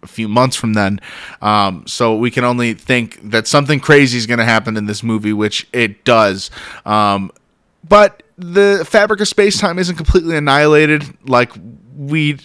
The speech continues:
<laughs> we wouldn't hope for that, but we want the Multiverse Saga to be, like, variants of all the people from all the movies coming in at all times. Like, you know, Marvel fans really want everything, and <laughs>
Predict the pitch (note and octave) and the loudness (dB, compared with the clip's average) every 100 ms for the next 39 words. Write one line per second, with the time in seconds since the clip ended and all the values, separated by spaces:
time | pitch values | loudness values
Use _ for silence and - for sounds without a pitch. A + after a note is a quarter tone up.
0 | - - A3+ - C#4 D#4+ F4 C#4+ F3 B2+ | -12 -8 -8 -2 0 2 2 2 -2 4
1 | F#3 A3+ - G#3+ A3 G#3+ G#3 - D#3 E3 | 4 4 2 4 6 4 2 -2 -4 -2
2 | F3 F#3 F#3+ A3 B3 F#3+ F#3 D#3+ E3 D#3+ | 0 -2 0 -2 -4 -6 -2 -2 0 -2
3 | D#3 C3+ C#3+ C3+ C3 - A#2 A#2+ A2 G2+ | -4 -2 0 0 -2 -4 -4 -2 2 0
4 | F#2+ - - - - - A2 C3 B2+ A2+ | 0 -10 -20 -20 -20 -14 -4 -4 -2 -6
5 | A2 A#2 - B2 A#2+ G#2+ B2 G#2+ A2 - | -8 -8 -2 -2 -2 -6 -8 -8 -14 -12
6 | - B2 A2+ B2 A#2+ A2 A2+ C3+ A#2+ A2+ | -10 -8 -8 -4 -4 -4 -8 -8 -8 -8
7 | A2 G#2+ - C3+ B2 C3 A#2 A2 G#2+ A2 | -8 -8 -4 -4 -2 -2 0 -2 -2 -2
8 | G2 - - - - D3+ C3+ C3+ D#3 F3+ | -4 -8 -12 -12 -8 -4 -2 2 2 2
9 | E3+ D3+ C#3 B2+ A#2 F#2 G#2 C3 D3 D3 | 2 2 2 2 -2 -10 -10 -4 2 2
10 | C#3 A#2 A2+ - B2 A#2 A#2 - G#2+ D#2+ | 2 2 -2 2 0 2 -2 -2 -2 -4
11 | - A2+ G#2+ G2+ - | -4 -2 -2 -4 -10